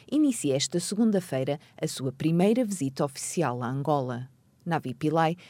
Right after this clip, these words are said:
realiza a missão de três dias ao país a convite do governo angolano.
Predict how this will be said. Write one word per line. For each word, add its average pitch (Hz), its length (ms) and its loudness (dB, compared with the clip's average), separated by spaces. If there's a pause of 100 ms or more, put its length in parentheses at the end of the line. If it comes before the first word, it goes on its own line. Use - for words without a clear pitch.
realiza 160 500 2
a 151 60 0
missão 135 320 -6
de 131 120 -12
três 202 380 0
dias 135 320 -4
ao 131 80 -2
país 160 460 -2 (200)
a 254 80 0
convite 240 440 0
do 160 80 -2
governo 135 480 -2
angolano. 135 560 0